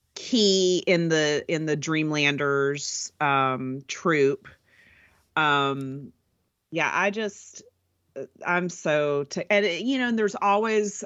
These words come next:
um, uh, he always had,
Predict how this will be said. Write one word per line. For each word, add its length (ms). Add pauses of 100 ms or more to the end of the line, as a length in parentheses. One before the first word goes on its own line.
um, 640 (1300)
uh, 480 (600)
he 160
always 240
had, 260